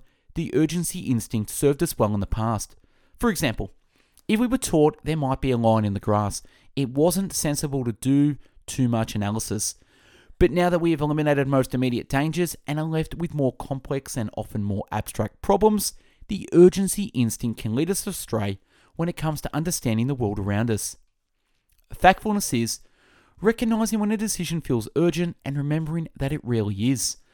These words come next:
To control the urgency instinct, take small steps. Take a breath. When your urgency instinct is triggered, your other instincts kick in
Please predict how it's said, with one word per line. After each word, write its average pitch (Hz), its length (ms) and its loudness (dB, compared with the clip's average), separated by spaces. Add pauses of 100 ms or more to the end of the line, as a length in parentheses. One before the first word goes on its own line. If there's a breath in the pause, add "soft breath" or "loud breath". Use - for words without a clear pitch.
(300 soft breath)
To - 120 -2
control 190 320 0
the 180 180 2
urgency 175 400 0
instinct, 160 540 -4 (180)
take - 400 -6
small 113 300 -4
steps. - 540 -6 (680)
Take - 220 0
a 147 40 -4
breath. 110 380 -2 (1300)
When 147 220 0
your 151 180 4
urgency 165 420 0
instinct 110 480 -4
is 104 100 -8
triggered, 214 360 -2 (380 soft breath)
your 175 260 0
other 170 280 -2
instincts 135 480 -4
kick - 280 -6
in 117 200 2